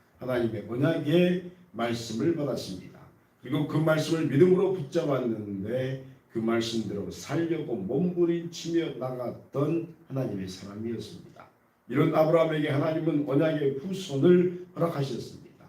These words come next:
그리고 말씀은 이야기하기를 아브라함이 죽은 후에 하나님의 그의 아들 이삭에게 복을 주셨다라고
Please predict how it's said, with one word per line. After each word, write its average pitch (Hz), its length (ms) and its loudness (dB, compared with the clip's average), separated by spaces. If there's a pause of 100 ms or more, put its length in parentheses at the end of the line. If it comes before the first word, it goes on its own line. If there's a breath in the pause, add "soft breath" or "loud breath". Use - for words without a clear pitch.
(300)
그리고 113 160 -2
말씀은 139 520 4
이야기하기를 139 920 4
아브라함이 139 500 4
죽은 151 360 0
후에 147 640 2 (120)
하나님의 143 500 2
그의 139 180 4
아들 131 340 2
이삭에게 135 800 -2
복을 196 420 0
주셨다라고 180 1200 -4